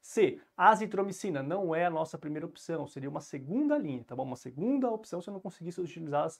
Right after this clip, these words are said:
penicilinas beta-lactâmicos, tá legal? D, amoxicilina, ok. E o principal objetivo é evitar a febre reumática. Tá correto? Essa é a nossa resposta correta, igual a gente já tinha discutido, a alternativa correta, letra D. E aí, só pra gente justificar,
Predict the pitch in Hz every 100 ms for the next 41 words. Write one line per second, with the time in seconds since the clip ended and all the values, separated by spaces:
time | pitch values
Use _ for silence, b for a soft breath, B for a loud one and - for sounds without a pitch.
0 | - 156 147 135 131 151 147 147 147 151
1 | 147 - 175 - - - _ - 147 139
2 | 139 B B B - 143 170 - - 151
3 | 165 190 - - 233 175 139 147 165 -
4 | 175 294 - _ _ _ _ _ _ 226
5 | 220 285 - 175 156 165 170 170 180 170
6 | - 170 180 175 175 165 165 202 175 139
7 | - - b b 247 208 196 214 202 -
8 | - 180 175 208 185 180 160 175 - 165
9 | 180 233 160 151 165 160 160 175 175 170
10 | 160 151 214 - 175 175 - 175 180 156
11 | - 156 - 147 147 160 160 185 156 120
12 | _ b b b 262 190 202 180 180 170
13 | 165 175 - 196 - 196 -